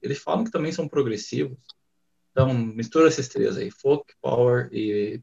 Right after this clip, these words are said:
progressivo. E, bem, os caras têm cinco álbuns. Os dois primeiros têm o, um vocalista diferente, ah, mas a pegada é a mesma. Ah, eu não gostei muito dos dois primeiros, mas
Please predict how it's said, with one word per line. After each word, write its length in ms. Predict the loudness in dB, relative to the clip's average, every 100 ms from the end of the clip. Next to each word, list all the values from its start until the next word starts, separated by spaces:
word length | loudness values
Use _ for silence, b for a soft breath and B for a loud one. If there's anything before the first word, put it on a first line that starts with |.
| _ _ -10
progressivo. 600 | -6 -4 -4 -4 -4 -6 _ _ _ _ _ _ _ _ _ _ _
E, 360 | -2 2 4 4
bem, 280 | 4 2 -2 -16
os 100 | -4
caras 200 | 0 2
têm 160 | 0
cinco 300 | -2 -2 0
álbuns. 400 | 2 2 0 -6 _
Os 140 | -12 0
dois 180 | 2 2
primeiros 400 | 0 0 0 -2
têm 220 | -2 0
o, 460 | 0 0 -4 -4 -6
um 40 |
vocalista 440 | -8 -6 -4 -2 -4
diferente, 540 | 0 2 2 0 -6 _ _ _ _ _ _ -2
ah, 220 | 2 4
mas 160 | 4
a 60 | 2
pegada 340 | 2 4 4
é 20 | 4
a 40 |
mesma. 360 | 2 0 -2 -12 _ _ _ _ _ _ _ _ _ _ _ 0
Ah, 40 | 2 2 2
eu 60 |
não 100 | 4
gostei 240 | 2 2 0
muito 200 | -2 -2
dos 120 | 2
dois 200 | 6 6
primeiros, 420 | 4 -2 2 2
mas 340 | 2 2 0